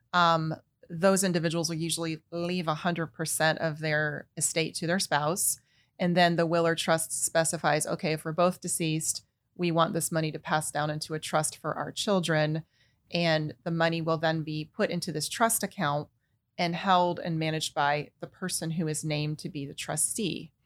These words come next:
Trustee is sort of like a manager. They're not entitled to take the money for their own benefit, but they're managing this money for the benefit of the children.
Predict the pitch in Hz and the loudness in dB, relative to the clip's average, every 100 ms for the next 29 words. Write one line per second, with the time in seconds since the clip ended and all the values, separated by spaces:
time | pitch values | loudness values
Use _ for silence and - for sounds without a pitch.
0 | _ - - 175 - 165 156 160 151 151 | _ -12 -2 -2 -2 -2 -2 -2 -2 -4
1 | 147 156 160 151 151 - - 175 165 165 | -4 -2 0 0 -2 -2 -4 -4 -2 2
2 | 160 160 151 170 160 151 - 160 - 185 | 4 2 -2 -2 0 -2 -8 -12 -6 -6
3 | - 160 156 156 - 151 151 247 240 175 | -4 -4 -2 -4 -6 -6 -2 0 0 0
4 | 151 151 156 151 - _ _ _ - 165 | 0 -4 -4 -4 -6 _ _ _ -4 -2
5 | 165 170 170 185 180 175 160 160 156 156 | 0 -2 0 0 0 0 -2 -2 -4 -4
6 | 170 156 151 - 160 156 156 156 156 151 | -2 -2 -2 -4 -4 -2 -2 -2 -4 -4
7 | 143 156 - 151 147 165 185 226 | -4 -8 -6 -6 -4 -4 -4 -6